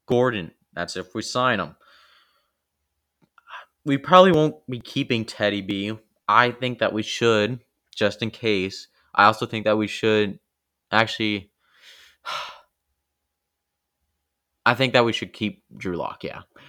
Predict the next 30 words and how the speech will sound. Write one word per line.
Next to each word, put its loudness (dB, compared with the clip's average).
I 2
think 0
that 4
we 2
should -10
keep -6
Drew -6
Lock. -6
He's 0
a 8
good 4
backup. 0
Definitely 2
not 4
a -2
starter, 0
but 2
he's -4
a 2
good -2
backup. 0
We 2
also 4
have 4
Albert 6
Okwuegbunam. -2
Great 4
young -2
tight 0
end. -4